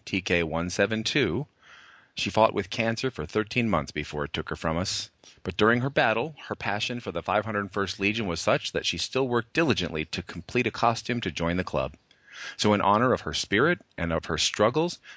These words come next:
we are proud to induct her now as a full member of the Legion as T K one four one seven two. Rest in peace, Eileen, as one of our Eternal Legionnaires.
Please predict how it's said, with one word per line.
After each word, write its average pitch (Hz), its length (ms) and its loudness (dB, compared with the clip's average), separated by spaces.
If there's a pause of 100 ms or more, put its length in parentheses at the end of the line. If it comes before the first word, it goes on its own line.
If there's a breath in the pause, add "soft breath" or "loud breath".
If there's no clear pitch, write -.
we 95 140 6
are 87 80 8
proud 98 440 2
to 104 100 -4
induct 101 320 0
her 117 100 -2
now 90 280 2
as 78 140 -2
a 73 160 -4
full 117 260 0
member 151 300 2
of 147 80 0
the 160 100 0
Legion 135 380 2
as 78 220 0
T 117 180 0
K 87 360 2 (120)
one 117 300 2
four 156 260 2
one 147 380 2
seven 110 460 0
two. 76 340 -2 (720)
Rest 147 260 2
in 139 80 0
peace, 113 300 -4
Eileen, 78 480 -6 (200)
as 76 200 0
one 85 180 2
of 85 80 2
our 73 220 2
Eternal 87 420 0
Legionnaires. 71 680 -2